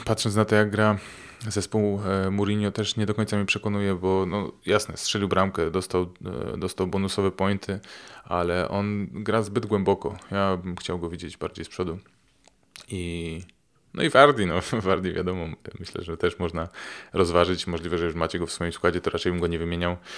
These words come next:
Ten uraz chyba nie jest jakiś, e, e, bardzo poważny, więc raczej w-, powinniśmy go zobaczyć. I co z nimi będzie? No to najpierw chłopaki z Aston Villa, Grealish, Martinez.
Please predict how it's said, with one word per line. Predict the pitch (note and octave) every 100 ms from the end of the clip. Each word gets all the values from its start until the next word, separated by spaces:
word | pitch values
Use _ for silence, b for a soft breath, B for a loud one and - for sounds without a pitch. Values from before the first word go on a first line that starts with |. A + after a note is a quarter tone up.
| B B
Ten | - F2+
uraz | F2+ F2
chyba | F#2+ F2
nie | F2+
jest | F2
jakiś, | E2 - F2 - -
e, | F2 E2 E2 E2 F2 B B B B - - _ -
e, | E2+ E2 D#2+
bardzo | D#2+ F2 F#2
poważny, | - F2 E2+ F#2+
więc | E2+ E2+ -
raczej | F2 - E2+ E2+
w-, | E2 - - A#1+ -
powinniśmy | - F2 D#2
go | E2+
zobaczyć. | E2 D#2+ C#2+ - - - B B B B B B B B B B
I | C#3+
co | C#3+
z | C3+
nimi | B2 A2
będzie? | A#2+ C3+ C#3 C3 B B B B B -
No | A2 G2
to | F#2+
najpierw | F#2 - -
chłopaki | - F#2+ F2 - F2+
z | -
Aston | - F2+
Villa, | F2 G2+ G#2 F2 F#2+
Grealish, | F2 F2 E2 - -
Martinez. | F2+ - G2+ G2 - -